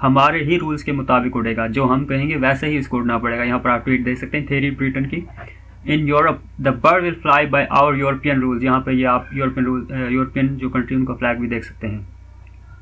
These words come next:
इसके अलावा तो देखा जाए तो ये पिक्चर आजकल बहुत ज़्यादा social media पर वायरल हो रही है। जी हाँ, बिल्कुल, Twitter के जो, अ, मालिक है, जो अब owner हैं, finally जो ऑफिशियल owner हैं, जो Elon Musk, इसने आते ही टी-, अ, Twitter के जो सीईओ हैं, जो Indian, अ, American थे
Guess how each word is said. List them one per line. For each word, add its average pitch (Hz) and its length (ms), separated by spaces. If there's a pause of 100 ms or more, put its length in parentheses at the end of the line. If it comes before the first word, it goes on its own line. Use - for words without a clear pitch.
(640)
इसके - 160
अलावा 190 300
तो 180 80
देखा 156 320
जाए 151 240
तो 151 120
ये 147 180
पिक्चर 151 400
आजकल 131 320
बहुत 127 260
ज़्यादा 127 200
social 131 260
media 131 240
पर 131 60
वायरल 120 280
हो 127 100
रही 123 160
है। 127 80
जी 127 160
हाँ, 127 140
बिल्कुल, 131 300
Twitter 147 400
के 147 100
जो, 139 180 (420)
अ, 139 220
मालिक 135 440
है, 131 80
जो 123 180
अब 110 100
owner 143 300
हैं, 113 340 (220)
finally 135 400
जो 107 80
ऑफिशियल 151 420
owner 131 300
हैं, 123 180
जो 156 240 (320)
Elon 143 260
Musk, 127 300
इसने 165 320
आते 143 280
ही 160 180
टी-, 160 320
अ, 143 240
Twitter 147 300
के 147 80
जो 139 80
सीईओ 165 480
हैं, 131 160
जो 143 280 (120)
Indian, 175 380
अ, 143 300
American 135 420
थे 156 160